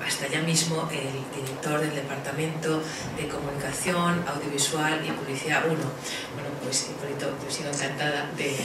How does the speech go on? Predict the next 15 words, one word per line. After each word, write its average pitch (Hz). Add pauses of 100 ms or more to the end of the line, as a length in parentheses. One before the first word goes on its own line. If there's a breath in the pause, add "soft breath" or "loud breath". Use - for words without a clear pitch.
(140)
de 160
seguir 185
con 175
esta 190
colaboración 175 (340 loud breath)
con 143
la 143
cual 151
hemos 156
estado 151
continuamente 151
durante 139
cuatro 165
años 156 (380 loud breath)
inaugurando 147